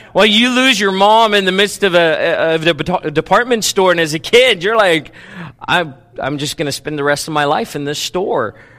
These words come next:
Um, this is it. This is, this is my life." It's no fun being disoriented. Well, I want us to orient ourselves this morning. I want us to get a perspective on what marriage is, because I believe what the enemy wants to bring into a lot of homes,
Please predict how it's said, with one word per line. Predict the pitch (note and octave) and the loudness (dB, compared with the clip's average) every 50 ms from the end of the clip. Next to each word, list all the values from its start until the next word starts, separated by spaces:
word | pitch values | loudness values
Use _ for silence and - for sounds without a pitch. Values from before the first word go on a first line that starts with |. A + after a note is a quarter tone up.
| - | -6
Um, | - D3+ D3+ D3+ D3 D3 D3+ | -2 0 2 2 2 2 2
this | D#3+ E3+ - - | 0 -2 -2 -2
is | F3 E3+ E3+ | -2 -2 0
it. | E3+ G3 A#3+ G#3+ G#2+ | 0 0 0 0 -2
This | D3+ E3 D#3 - F3 | -4 -4 -2 -2 -4
is, | E3+ E3 - - | -4 -4 -6 -6
this | - D#3+ E3+ E3 - | -4 -4 -4 -2 -2
is | F3+ E3+ D#3+ D#3+ | -2 -2 -2 -2
my | E3 D#3 D#3 D#3+ | 0 0 0 2
life." | D#3 E3 F#3+ G3+ E3+ C#3 A#2+ - - - - - - - _ _ _ _ | 2 0 0 0 -2 -2 -4 -6 -14 -20 -20 -20 -20 -20 _ _ _ _
It's | - F#3+ F3 C#3 | -2 -2 -2 0
no | F#3+ G3+ G3+ G#3 G3+ | 0 2 2 2 0
fun | - - G3 G3 G3 F#3+ F3+ E3 | 0 0 2 2 4 2 2 0
being | D3 F3+ E3+ D#3+ D#3 | 0 0 0 0 0
disoriented. | D#3+ D#3+ - - E3+ D#3 D#3 D#3+ E3 D#3+ D3+ C3 - D3 C3+ B2+ A#2 - - - - - - - - _ _ _ _ _ _ - | -4 -4 -4 -2 -2 0 0 2 0 0 -2 -2 -2 -2 -2 -2 -2 -6 -10 -20 -20 -20 -20 -20 -20 _ _ _ _ _ _ 2
Well, | E3+ F#3 F3+ F3 F3 E3+ - | 2 4 4 2 0 -2 0
I | F3+ G3 | 2 2
want | G#3+ A#3 A#3+ A#3 | 4 2 2 2
us | A3 - - | 0 -2 0
to | - G#3+ | -2 -2
orient | - G#3 G3+ G3+ G#3+ G#3+ G#3+ G#3+ G3+ - F#3 | 0 2 0 2 2 2 2 0 0 0 0
ourselves | E3+ F3 E3 - - F3+ E3 E3 D#3+ D#3 D3 C#3 | 0 0 -2 -2 0 2 2 2 2 0 -4 -6
this | D3 D#3 D3 - - D3 | -6 -6 -6 -6 -6 -4
morning. | E3 D3+ D3+ D3 C#3+ C#3 | -2 0 0 0 0 -2
I | C#3+ | 0
want | D3 D#3 E3 F3+ | 0 2 2 2
us | F#3 F3+ - - | 2 0 -2 -4
to | - E3+ | -4 -4
get | D#3 E3 E3+ D#3+ | 0 2 2 2
a | D#3+ | 0
perspective | D#3+ - E3 D#3 - - - - - F3+ F#3 F#3 - F3+ D#3+ C#3 | -2 -4 -8 -6 -6 -6 -10 -2 0 0 0 0 0 -2 -2 -2
on | D3+ D3+ C#3+ | -2 -4 -2
what | C#3+ F3 B2 | -2 -2 -2
marriage | C#3 C#3+ D3 D3 D3+ D3+ D#3 D3 B2+ D3+ | -2 -4 -4 -2 -2 -2 -4 -4 -4 -2
is, | D3+ C#3+ A#2+ | -2 -2 -4
because | - - C#3+ - D#3 C#3+ | -6 -10 -6 -6 -2 -2
I | D3 D3 | -2 -2
believe | C#3 D3 D#3 D#3 F3 F3+ D#3+ | 0 -2 -2 0 0 -2 0
what | E3 D#3+ D3 | -2 -2 -2
the | C#3+ | -2
enemy | D#3+ F3+ F#3+ F#3 F3+ F3 E3 | -4 -2 -2 -2 -4 -4 -4
wants | D3+ D#3+ D#3 D3 - - | -4 -4 -4 -4 -8 -8
to | - D3 | -8 -10
bring | C3+ B2+ B2 C3 B2 D3 E3 F3 F3+ F3 | -10 -10 -18 -12 -6 -4 -4 -4 -2 -4
into | D#3+ D3 - D#3 | -6 -6 -4 -4
a | C#3+ C#3+ | -2 0
lot | D3+ D3+ D3 | 0 0 0
of | C#3 A#2+ | -2 -4
homes, | - F3+ F3+ F3 D#3+ C#3+ B2+ | -4 -4 -2 -2 -2 -4 -8